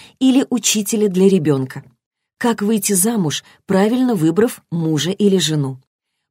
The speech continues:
Понять любимых не на словах, а по-настоящему, снизив конфликтность в отношениях. Где бы вы ни жили, в мегаполисе или маленьком городе, качество услуг и личных взаимоотношений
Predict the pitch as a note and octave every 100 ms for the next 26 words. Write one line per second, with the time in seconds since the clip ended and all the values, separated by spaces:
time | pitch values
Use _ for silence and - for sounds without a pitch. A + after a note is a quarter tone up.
0 | - F3+ F3 F#3 F3+ F3 D3+ G3+ G3+ -
1 | F3+ F#3 F#3 F3+ E3+ F3+ F3 - _ _
2 | G3+ G#3+ G#3+ G3+ G#3+ A3 G#3+ - D#3+ C#3
3 | - _ - G#3+ A#3 A#3 A#3 - _ -
4 | G3+ - E3 D3+ - F#3 - - F3+ F#3
5 | D#3+ - C#3 C#3 C#3+ - _ _ _ _
6 | - F3 D3+ C4 A3 A#3 B3 A3 G#3 D#3+
7 | C#3 C3 - _ E3 F3 D#3 D#3+ D3+ E3
8 | D3+ - C#3 - - A3 G3+ G#3 - F#3
9 | F3+ D#3+ D3 D3+ D3 D#3 G#3+ F#3 C#3+ C3+
10 | _ _ _ G3+ F3+ D3+ - C#3 D#3 -
11 | F#3+ F#3 - G3+ F3+ F3 - C3+ - D3+
12 | D3+ C#3+ C#3 D#3+ F3 C4 G3+ D3